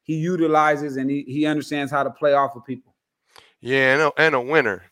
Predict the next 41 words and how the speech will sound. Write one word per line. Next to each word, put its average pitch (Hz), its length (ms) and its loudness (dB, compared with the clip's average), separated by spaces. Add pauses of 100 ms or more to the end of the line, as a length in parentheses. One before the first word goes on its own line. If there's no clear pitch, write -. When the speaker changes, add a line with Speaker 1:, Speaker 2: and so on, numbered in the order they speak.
Speaker 2:
You 117 160 -10
know, 113 120 0
if 117 120 -4
you 123 80 -10
go 123 160 4
back 117 300 4
Speaker 1:
Yeah. 127 60 -14
Speaker 2:
to, 117 220 -8
you 120 100 -10
know, 110 120 -2
his 110 100 -4
high 127 200 4
school 123 320 -8
days, 123 640 2
juco, 123 400 -6
he, 127 160 -10
he's 127 280 -16
won. 113 460 -2 (460)
So 110 280 -2
I 117 160 6
think 120 220 -6
Speaker 1:
Mm-hmm. 131 60 -8
Speaker 2:
he 147 120 -12
fits 139 340 -12
into 127 220 -10
winning 123 340 -10
basketball 113 1040 0
immediately. 110 800 -14 (120)
And, 98 340 -12
Speaker 1:
Yep. 95 160 -4
Speaker 2:
um, 90 200 -12 (160)
I, 143 200 2
I'm 147 160 0
excited 117 520 2
for 113 120 -10
this 110 180 -10
draft 117 420 2
to 104 60 -14
see 120 220 -12
where 110 160 -2
our 107 200 0